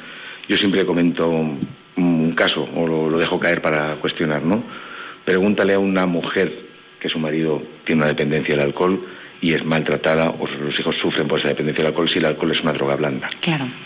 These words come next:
Speaker 2: Claro.
Speaker 1: Y ahí tenemos que ver, es decir, ¿es blanda porque sea legal, es blanda?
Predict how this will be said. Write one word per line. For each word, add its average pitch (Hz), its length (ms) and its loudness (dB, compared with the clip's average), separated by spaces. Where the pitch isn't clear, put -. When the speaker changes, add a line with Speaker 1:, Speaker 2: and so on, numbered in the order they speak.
Speaker 2:
Claro. 147 200 2
Speaker 1:
Y 90 60 6
ahí 80 720 0
tenemos 82 280 0
que - 80 -2
ver, 76 120 2
es 76 100 -4
decir, 78 340 -2
¿es 90 100 0
blanda 101 340 4
porque 87 220 2
sea 107 120 4
legal, 107 260 4
es 104 80 0
blanda? 117 360 0